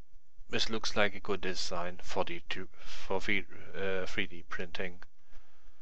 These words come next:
So the only thing left to do is to pla-, apply our fillet here. If I would select the whole face, the fillet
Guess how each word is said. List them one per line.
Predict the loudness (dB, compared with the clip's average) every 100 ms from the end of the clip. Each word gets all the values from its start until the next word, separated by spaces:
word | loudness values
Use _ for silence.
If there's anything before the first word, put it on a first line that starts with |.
| -8 -8 -10 -10 -10 -12 -10 -6 -6 -8 -10 -10 -10 -8 -2
So | 6 8 8 4 -4 -8 -6 -4 -4 -4 -4 -4 -6 -4 -2 -2 0 -2 -2 -6 -10 -6 2
the | 8
only | 8 6 4
thing | 4 2
left | 2 2 4
to | 4
do | 4 4 2 -2 -2 0 0 -2 -6 -8 -8 -4 2
is | 4 4
to | 2
pla-, | 2 4 4
apply | 2 2 4 4
our | 4 2
fillet | 2 2 4 4 4 2
here. | 2 2 2 -4 -4 -2 0 -2 -2 0
If | 4 6
I |
would | 6 6
select | 4 4 2 2
the | 0
whole | 2 2 4 2 0 0
face, | 2 4 4 2 2 2 2 0 -4 -10 -10 -10 -10 -10 -8
the | 0
fillet | 4 4 4